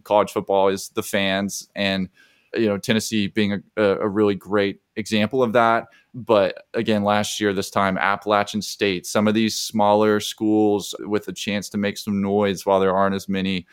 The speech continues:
marquee matchups or while everything's technically wide open and everybody's undefeated. And so I'm excited for the beginning of college football season going into this week. And I had to share that. I'm particularly interested in following this Tennessee fan base as the season goes on, as I expect more of the same of what we got last year.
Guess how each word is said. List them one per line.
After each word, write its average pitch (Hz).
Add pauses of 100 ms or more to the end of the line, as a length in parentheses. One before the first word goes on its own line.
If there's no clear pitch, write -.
(240)
marquee 135
matchups 104
or 113
while 113
everything's 131
technically 127
wide 107
open 98
and 82
everybody's 98
undefeated. 92 (340)
And 113
so 107
I'm 117
excited 117
for 113
the 104
beginning 104
of 98
college 98
football 92
season 98
going 92
into 90
this 87
week. 95 (240)
And 101
I 95
had 107
to 98
share 95
that. 95
I'm 98
particularly 101
interested 92 (300)
in 107
following 98
this 92
Tennessee 98
fan 92
base 92
as 90
the 85
season 98
goes 92
on, 92
as 98
I 101
expect 104
more 113
of 120
the 110
same 104
of 90
what 98
we 92
got 85
last 80
year. -